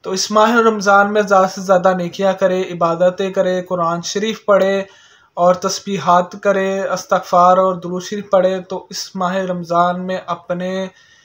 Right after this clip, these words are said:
जो फौज हो चुके हैं उनको ना भूलें, उनके लिए भी दुआ करें और अपने लिए भी दुआ करें और मुझ गुनाहगार के लिए, और मुझ गुनाहगार को भी अपनी दुआओं में ज़रूर याद रखिएगा।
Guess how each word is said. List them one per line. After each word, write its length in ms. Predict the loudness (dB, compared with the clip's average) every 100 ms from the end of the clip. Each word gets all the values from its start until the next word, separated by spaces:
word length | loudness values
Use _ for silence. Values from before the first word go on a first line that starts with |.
| _ -4
जो 160 | -4
फौज 460 | -4 4 4 4 0 -10 -4
हो 220 | 0 0
चुके 280 | -2 -8 -4
हैं 160 | -2 -2
उनको 500 | -4 -8 -2 0 2
ना 280 | 4 4
भूलें, 360 | 4 -2 -2 -2
उनके 280 | -4 -6 -4
लिए 180 | -4 -4
भी 180 | -6
दुआ 260 | -2 4 4 2
करें 220 | -2 -2
और 260 | 0 0 -2
अपने 280 | -8 -6 -4
लिए 180 | -2
भी 140 | -4 -6
दुआ 260 | 0 0 0
करें 280 | -2 -4 -6 -10 _ -20 -4
और 160 | 0 2
मुझ 260 | 2 -2 -2
गुनाहगार 640 | -2 0 0 4 4 4
के 140 | 0
लिए, 120 | -4 2
और 140 | 2
मुझ 240 | 4 0 -2
गुनाहगार 560 | 2 2 4 4 4
को 160 | 2 -2
भी 140 | 0
अपनी 240 | -4 -4 -4
दुआओं 300 | 2 4 4
में 220 | 2 -2
ज़रूर 340 | -4 -4 -2
याद 280 | 2 2 2
रखिएगा। 560 | -4 -6 -2 0 -2